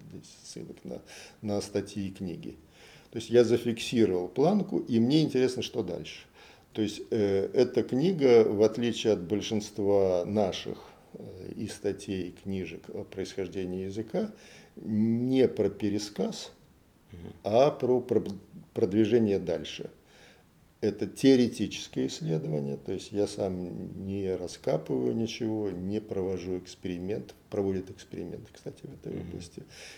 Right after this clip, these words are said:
Speaker 1: и компьютерные, и аналоговые, всякие разные.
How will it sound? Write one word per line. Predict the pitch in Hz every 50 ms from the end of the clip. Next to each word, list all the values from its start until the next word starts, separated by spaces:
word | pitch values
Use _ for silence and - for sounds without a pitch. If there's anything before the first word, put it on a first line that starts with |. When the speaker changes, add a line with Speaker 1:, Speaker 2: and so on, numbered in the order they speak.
| - - -
Speaker 1:
и | - 110
компьютерные, | 95 - 113 98 95 98 - 110 110 110 - 107 95 92 95 92 90 92 92 90 85 - - -
и | 104 95
аналоговые, | 90 87 90 92 95 98 92 87 92 82 85 85 73 - 85 82
всякие | - - - - - - 87 82 87
разные. | 87 85 82 87 - - - - - -